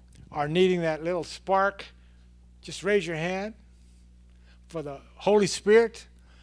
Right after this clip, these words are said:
let him igni-, uh, let him, uh, you acknowledge him that you want more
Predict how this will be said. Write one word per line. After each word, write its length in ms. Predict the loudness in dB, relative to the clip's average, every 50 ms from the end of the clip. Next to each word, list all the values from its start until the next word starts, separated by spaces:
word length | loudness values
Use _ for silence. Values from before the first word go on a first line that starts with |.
| -20 -20 -20 -20 -20 _ -20 -20 -20 -20 -20 -20 -20 -20 _ -20 -20 -20 _ -10 -6
let 140 | -6 -4
him 240 | -4 -4 -8 -8 -10 -16 -20 _ _ -20 -20 -20 -20 -18
igni-, 420 | -16 -14 -14 -14 -14 -16 -16 -14
uh, 100 | -14 -14
let 220 | -10 -8 -8 -8 -8
him, 260 | -10 -12 -12 -12 -14 -16 -18
uh, 60 | -18 -18 -20 -16 -10
you 260 | -6 -4 -2 -2 -2
acknowledge 600 | -4 -4 -2 0 2 2 2 2 0 -2 -4 -4
him 220 | -2 -2 -2 -2
that 200 | -2 -6 -6 -6
you 140 | -4 0 0
want 480 | 0 2 4 4 4 2 0 -2 -12 -20 -20 -20 -20 -20 -20 -20 -20 -20 -20 -20 -20 _ -20 -20 -20 -20 -14 -10
more 720 | -6 -4 -2 2 2 4 4 4 2 2 -2 -4 -8 -10